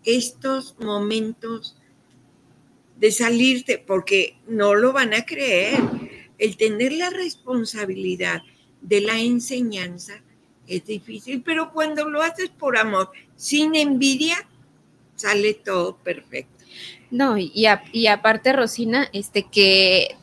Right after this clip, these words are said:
Speaker 2: también es, es un momento para compartir en familia, porque, por ejemplo, yo puedo compartirles, ya le llevé yo a mis papás y quedaron fascinados, quedaron fascinados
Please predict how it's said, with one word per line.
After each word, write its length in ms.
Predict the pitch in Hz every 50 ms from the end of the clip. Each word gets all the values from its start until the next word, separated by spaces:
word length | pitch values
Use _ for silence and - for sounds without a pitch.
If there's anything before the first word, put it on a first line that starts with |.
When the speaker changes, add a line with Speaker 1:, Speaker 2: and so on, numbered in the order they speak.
| _ -
Speaker 2:
también 440 | 226 220 233 240 240 233 247 254 269
es, 220 | 277 269 - - -
es 240 | 233 233 233 - -
un 120 | 269 262
momento 520 | 254 262 262 254 262 254 240 233 - 247 247
para 280 | - 262 247 208 190
compartir 600 | - 190 190 - 196 185 185 - - 208 214 208
en 180 | 226 226 208 202
familia, 560 | - 196 190 208 240 277 294 262 214 208 - _ _ _ _ - - - - - _ -
porque, 300 | 240 233 - - 233 214
por 160 | - 220 214
ejemplo, 500 | 202 214 220 220 220 196 202 202 202 202
yo 720 | 196 196 214 226 240 269 277 277 277 269 247 220 202 196 -
puedo 240 | - 240 240 247 247
compartirles, 840 | - 254 220 - 214 208 - - 269 277 269 226 202 - - - -
ya 200 | 220 214 214 214
le 180 | 226 240 247 254
llevé 300 | 294 277 254 226 208 190
yo 180 | 185 196 190
a 60 | 196 214
mis 180 | 233 262 269
papás 400 | - 302 277 - 262 247 247 247 -
y 140 | 226 220 190
quedaron 440 | - - 226 208 214 208 220 254 -
fascinados, 1200 | 285 262 247 - - - 220 226 214 214 220 233 233 226 220 208 247 392 453 - - - - - _ _ - _ _ _ _ _ _ _ _ _
quedaron 320 | - 247 240 226 233 262 247
fascinados 840 | 311 302 302 - 311 320 302 302 269 247 240 277 339 - - -